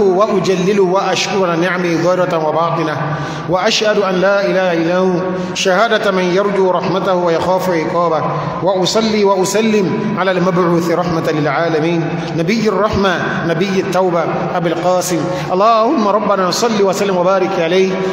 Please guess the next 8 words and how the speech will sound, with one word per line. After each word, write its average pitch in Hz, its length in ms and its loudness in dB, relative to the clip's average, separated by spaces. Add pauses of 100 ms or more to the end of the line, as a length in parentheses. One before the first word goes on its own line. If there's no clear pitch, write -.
(120)
وعلى 196 520 0
آله 185 160 0
وصحبه 165 480 -2 (380)
أجمعين. 160 500 -2 (640)
أما 180 260 0
بعد، 156 460 -2 (800)
عباد 180 340 0
الله، 165 320 2